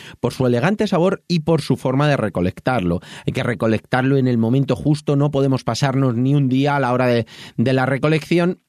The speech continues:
Y eso requiere, que, primero, que es totalmente manual, totalmente artesano, y que todo lo que no son agujas hay que de-, hay que descartarlo y se deja para otros paimután, para otros tés blancos. Entonces, pues bueno, es muy, muy importante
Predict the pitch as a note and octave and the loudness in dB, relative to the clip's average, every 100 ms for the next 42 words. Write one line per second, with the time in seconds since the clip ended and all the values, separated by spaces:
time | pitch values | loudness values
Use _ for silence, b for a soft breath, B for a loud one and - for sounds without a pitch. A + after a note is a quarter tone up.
0 | _ - - D3 B2 C3 E3 A#2+ A2+ G2 | _ -16 0 2 2 0 0 0 -4 -2
1 | C3+ G#2+ D2 A2 - G#2 C3+ C#3 E2+ A2+ | -2 -2 -4 -6 -2 0 2 2 0 -2
2 | - F#2 F2 A#2 A#2+ A#2+ B2 B2+ D#3 F#3+ | -2 -4 -2 0 2 2 0 0 2 0
3 | F3+ - G2 A2 A2 A2+ C3+ D3 D3 D#3+ | 0 -2 0 2 2 0 -2 -2 0 2
4 | E3 B B B - D#3+ D3+ E3+ F3 _ | 0 B B B -2 -2 0 0 -2 _
5 | - F3+ F#3+ F#3 F#3 F3 F3 D#3+ F3 E3 | -2 0 2 0 0 0 -2 0 0 0
6 | E3 F3 F3 - C3+ C3+ C3 C3 A#2+ A2 | 0 0 -2 -4 -2 0 2 2 2 2
7 | F#2 F2 G2+ F2+ G#2+ G2+ - A2+ D3 D3 | 0 -2 -2 0 0 0 -2 -4 -2 -2
8 | D#3+ A3 D3 - F#2+ F#2+ D3+ A#2+ G#2+ A2+ | 0 0 -2 -4 -4 -2 -2 -2 0 0
9 | B2 - G#2+ A2 - A3 B2 A#2+ A#2+ A#2+ | 0 0 0 2 2 0 0 0 0 -2
10 | A2+ G#2+ D3+ E3+ B2 G2 - B B - | -2 -2 0 0 0 -4 -6 B B -6
11 | G#2 G#2+ C3+ D3 G#2 G2 G#2 - A#2+ A#2+ | -4 -2 0 0 0 -2 -4 -4 -4 -4
12 | - C3 G#3 G#3+ D3+ D#3 C3 A#2 - A#2 | -2 0 2 2 0 0 0 -2 -2 0
13 | B2 C#3+ D3+ | 0 0 -2